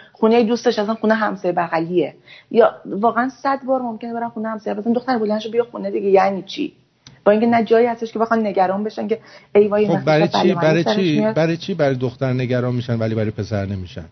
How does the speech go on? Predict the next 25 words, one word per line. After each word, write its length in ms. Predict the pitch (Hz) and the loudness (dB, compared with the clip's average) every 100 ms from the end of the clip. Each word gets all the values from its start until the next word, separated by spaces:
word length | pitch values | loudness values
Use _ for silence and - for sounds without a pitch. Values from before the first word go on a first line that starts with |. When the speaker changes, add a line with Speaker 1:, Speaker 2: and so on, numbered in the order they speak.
| _ | _
Speaker 1:
خب 180 | - 262 | -4 0
همین 340 | 262 330 370 247 | 0 0 -2 -6
دقیقاً 280 | 247 135 | -4 -4
Speaker 2:
می‌دونی 320 | - 160 202 175 | -2 0 2 4
Speaker 1:
مشکل 100 | 156 | 4
Speaker 2:
برای 120 | 151 | 2
Speaker 1:
من 60 | - | -2
همینه. 220 | - 113 | -2 -2
Speaker 2:
چیه؟ 140 | 147 | 0
Speaker 1:
چرا 160 | - - | -2 -2
نه؟ 220 | 95 175 | -6 -2
برای 200 | - 196 | 0 2
Speaker 2:
می‌دونی 160 | 143 131 | 2 0
Speaker 1:
چی؟ 60 | |
Speaker 2:
برای 200 | 117 113 | 0 -2
چی؟ 280 | 110 120 120 - _ _ _ _ - | -6 -8 -8 -10 _ _ _ _ -2
برای 240 | 143 151 | 0 2
اینکه 480 | 180 185 185 185 185 - | 0 -2 -2 -2 -4 -6
پسر 400 | 160 139 147 147 | -6 -2 0 0
نهایتاً 960 | 175 156 135 135 127 123 139 139 120 113 117 _ _ _ _ _ _ | 0 -2 0 0 0 0 0 0 0 -2 -6 _ _ _ _ _ _
ترتیب 340 | 120 120 117 147 | -2 -2 -2 -4
یکی 300 | 139 131 120 | -4 -2 -4
رو 60 | |
میده، 220 | 98 90 92 | -4 -4 -4
درسته؟ 640 | 101 110 - 110 107 117 | -4 -4 -4 -4 -2 -4